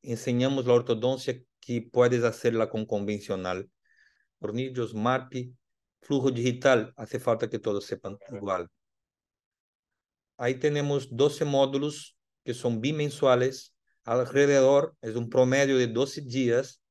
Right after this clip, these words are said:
al final tendremos como dos mil dieciséis horas. Es la carga horaria y que hasta ahora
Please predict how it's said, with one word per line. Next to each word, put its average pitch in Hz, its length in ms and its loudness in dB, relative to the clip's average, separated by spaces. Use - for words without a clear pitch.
al 120 160 0
final 127 380 0
tendremos 131 480 0
como 127 240 0
dos 120 220 -2
mil 131 260 0
dieciséis 120 480 -4
horas. - 580 0
Es 127 180 2
la 139 160 6
carga 143 260 6
horaria 143 540 6
y - 80 -10
que 127 220 2
hasta 156 280 2
ahora 147 480 4